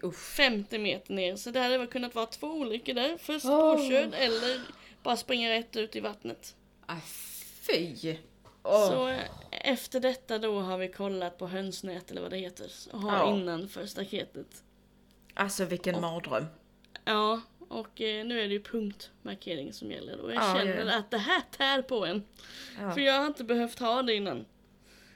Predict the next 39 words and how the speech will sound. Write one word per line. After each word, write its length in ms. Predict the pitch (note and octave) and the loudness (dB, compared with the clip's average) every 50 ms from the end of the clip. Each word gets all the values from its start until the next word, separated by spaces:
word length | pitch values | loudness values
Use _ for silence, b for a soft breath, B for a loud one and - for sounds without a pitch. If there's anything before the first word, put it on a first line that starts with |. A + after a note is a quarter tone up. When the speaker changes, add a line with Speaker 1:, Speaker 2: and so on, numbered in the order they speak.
| b b b b b b - _ - | b b b b b b -20 _ -6
Speaker 2:
Eh, 120 | - A#3 A3 G#3+ G#3 G3 | 0 2 4 4 4 4
jag 140 | D3+ - A#3 | 4 4 4
har 160 | A#3 A3+ G#3 | 2 2 0
kunnat, 540 | G#3 - B3 A#3 G#3+ G3+ F3+ F3 F3 - - | 0 -2 -2 -2 0 0 0 0 -2 -6 -8
eh, 140 | E3 F3 G#3 | -8 -8 -8
släppa 400 | G#3 - - G#3 G3+ G3+ - G3 | -8 -6 -4 -4 -4 -4 -4 -6
honom, 320 | F3+ F3 E3+ D#3+ B2+ F#3+ | -6 -4 -4 -6 -6 -6
för 100 | G3 A3 | -6 -6
han 120 | G#3 G3 G3 | -6 -4 -4
har 60 | G3 | -4
alltid 520 | G3 G3 G3 - - - G3 F#3+ F#3+ F3+ | -4 -6 -6 -8 -10 -8 -6 -6 -6 -6
s-, 280 | G3 G3+ - - - - _ _ - - _ _ _ - _ - _ - - - - | -8 -10 -12 -14 -16 -20 _ _ -20 -20 _ _ _ -20 _ -20 _ -20 -20 -20 -20
varit 380 | - A3+ A3+ G#3+ G3 G3 G#3 - | -8 -4 -4 -2 -2 -4 -6 -4
där 160 | G#3 F#3+ F3+ | -4 -4 -4
man 160 | F#3 F#3+ F#3+ | -4 -6 -8
satt 260 | - G#3+ A#3 A#3+ - | -8 -8 -10 -10 -10
han. 140 | B3+ C#4+ F4 - - - - _ - - _ - - _ - - _ - b b b b b b b b - - | -12 -12 -12 -14 -18 -20 -20 _ -20 -20 _ -20 -20 _ -20 -20 _ -20 b b b b b b b b -20 -12
Men 140 | - A#3 A3+ | -8 -4 -2
nu 140 | A#3+ B3 A#3 | 0 0 2
är 60 | A3 | 2
det 40 | A3+ | 2
ju 60 | B3+ | 2
inte 120 | B3+ A#3+ - | 0 -2 0
så 120 | - C4 | 0 2
längre. 300 | B3 B3+ B3 A#3 A#3+ E4 - - - - - - - - - D4+ | 2 2 2 2 0 -2 -4 -8 -18 -20 -20 -20 -20 -20 -14 -10
Eh, 100 | A#3+ G#3+ | -6 -4
om 60 | G#3+ | -4
man 180 | G#3+ G#3 G#3+ G#3+ | -2 -4 -4 -4
testar 320 | - C4 B3 A#3+ - B3+ A#3 | -4 -4 -4 -2 -2 -4 0
gränser 420 | A#3 B3+ C4 C4 B3 A#3+ - A#3+ | 2 4 4 4 2 0 -2 -2
eller 100 | B3 B3+ | 0 0
har 60 | A3+ | 2
blivit 240 | A3 A#3 A#3+ B3 B3 | 2 0 0 0 0
äldre 500 | - C#4 B3 A3 A3 G#3 A3 A#3+ D4 E4+ | 2 2 2 2 2 0 0 0 0 0
och 120 | - C#4 | -2 0
medveten, 580 | C4 C4+ C#4 C4 A#3+ A#3+ A#3+ A#3 A#3 - B3+ D#4 | 2 4 4 4 4 2 -2 -2 -2 -4 -6 -4
jag 120 | E4 B3+ | -2 0
vet 200 | G#3+ G#3+ A3 A3 | 0 0 0 0
inte. 260 | A3 G#3 G#3+ B3 D4 | -4 -4 -2 -2 -2